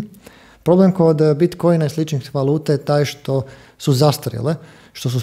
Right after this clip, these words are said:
prespore transakcije, djelomično ta, e, valute kao Ethereum pokušavaju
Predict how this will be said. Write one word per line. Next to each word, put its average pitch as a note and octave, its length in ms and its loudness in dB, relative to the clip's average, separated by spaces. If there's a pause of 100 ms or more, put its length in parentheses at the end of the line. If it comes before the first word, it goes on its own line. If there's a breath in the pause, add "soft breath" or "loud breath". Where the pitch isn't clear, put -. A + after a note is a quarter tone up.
prespore D#3+ 460 2
transakcije, C#3 600 -2 (340 loud breath)
djelomično D3+ 720 2 (300 loud breath)
ta, D3+ 100 0
e, D3 80 2 (480)
valute C#3+ 420 0
kao C#3 260 0
Ethereum C#3 440 2
pokušavaju C3+ 720 -2